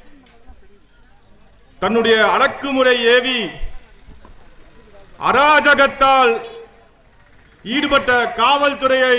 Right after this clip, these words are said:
மனிதநேய மக்கள் கட்சியின் சார்பாக எங்களுடைய தலைவர் பேராசிரியர் எம் எஸ் ஜவாஹிர்லா எம் எல் ஏ அவர்கள் கடுமையாக கண்டித்தார்கள்.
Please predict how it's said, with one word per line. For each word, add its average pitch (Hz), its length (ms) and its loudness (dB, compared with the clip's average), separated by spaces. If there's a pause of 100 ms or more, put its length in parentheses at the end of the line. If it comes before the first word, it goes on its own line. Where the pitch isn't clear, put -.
(180)
மனிதநேய 277 400 -2
மக்கள் 247 240 -4
கட்சியின் 233 320 -8
சார்பாக 233 460 0 (520)
எங்களுடைய 226 320 -2 (140)
தலைவர் 262 460 0
பேராசிரியர் 247 720 0
எம் 247 160 -4
எஸ் 208 160 -10
ஜவாஹிர்லா 262 460 0 (340)
எம் 269 160 -2
எல் 277 120 0
ஏ 254 80 0
அவர்கள் 233 380 -4
கடுமையாக 285 540 0
கண்டித்தார்கள். 196 600 -10